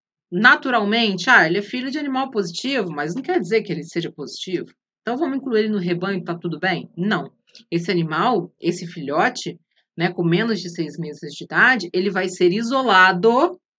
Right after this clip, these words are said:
por pelo menos sessenta dias. E depois desses sessenta dias, ele vai ser submetido a dois exames pro diagnóstico de anemia infecciosa equina. E tem que apresentar resultados negativos consecutivos, com intervalo de trinta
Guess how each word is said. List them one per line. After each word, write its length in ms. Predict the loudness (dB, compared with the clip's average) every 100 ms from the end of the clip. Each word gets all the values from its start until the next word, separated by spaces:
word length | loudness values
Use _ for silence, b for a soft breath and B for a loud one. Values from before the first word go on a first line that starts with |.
| -4
por 220 | -2 0 0
pelo 260 | 2 2
menos 480 | 2 4 2 0 -2
sessenta 640 | -4 -4 -4 -2 0 2 2
dias. 640 | 2 2 2 0 -6 -20 _ _ _ _
E 120 | -2
depois 640 | 0 0 0 4 6 6 4
desses 260 | -2 -6
sessenta 460 | -10 -4 -4 -4 -6
dias, 540 | -4 -2 0 0 0 -2
ele 180 | -2
vai 180 | 2 2
ser 160 | 0 -6
submetido 580 | -4 0 0 0 -2 -2
a 60 |
dois 540 | 2 4 6 6 6 6
exames 540 | 4 2 0 0 -2
pro 120 | -6
diagnóstico 640 | -4 -2 -2 -2 -4 -4 -4
de 80 |
anemia 280 | -2 0 0
infecciosa 600 | 0 -4 -6 -4 -4 -4
equina. 440 | -4 -2 0 0 -6 _ _ _ B B B -4
E 100 | 0
tem 180 | 2 0
que 60 |
apresentar 560 | -2 -2 -2 0 2 2
resultados 640 | 2 -2 -2 0 0 -4 -10
negativos 800 | 0 2 2 0 0 -4 -4 -8
consecutivos, 1200 | -6 -4 -4 -6 -8 -8 -4 0 2 0 -8 -16 _ _
com 100 | -6
intervalo 520 | -4 -4 -4 -4 -4
de 160 | -6 -6
trinta 440 | -2 -2 -2 -8